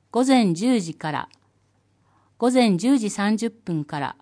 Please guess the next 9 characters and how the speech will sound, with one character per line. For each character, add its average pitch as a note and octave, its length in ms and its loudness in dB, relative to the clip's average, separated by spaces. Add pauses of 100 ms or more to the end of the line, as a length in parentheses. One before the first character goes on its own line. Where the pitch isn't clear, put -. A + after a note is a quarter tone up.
(1160)
午 A#3+ 120 2
前 A3+ 280 4
十 G3 180 -2
一 G3 260 -2
時 C#3 140 -10
か C3 160 -10
ら。 B2+ 120 -10 (1900)
場 F#3+ 100 0
所、 G#3+ 280 0